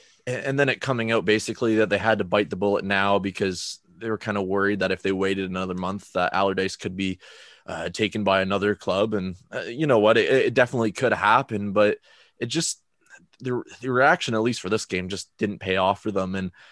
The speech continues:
it does leave them in a little bit of a mess. I do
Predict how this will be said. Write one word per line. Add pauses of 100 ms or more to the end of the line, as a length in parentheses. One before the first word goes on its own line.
it
does
leave
them
in
a
little
bit
of
a
mess.
I
do